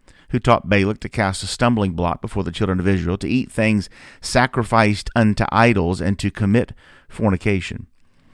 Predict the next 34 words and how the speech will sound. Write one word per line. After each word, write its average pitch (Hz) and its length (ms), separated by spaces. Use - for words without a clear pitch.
So 110 360
hast 104 340
thou 107 180
also 113 380
them 123 220
that 123 140
hold 131 200
the 131 80
doctrine 135 400
of 127 100
the 127 60
Nicolaitans, 135 840
which - 380
thing 107 420
I 90 420
hate." - 420
And - 80
he 98 80
says 131 240
in 120 80
verse 110 200
sixteen, - 420
"Repent, 120 600
or 95 160
else 98 180
I 110 100
will 113 140
come 135 220
unto 143 100
thee 156 120
quickly, 92 440
and 101 100
will 85 120
flee, 110 420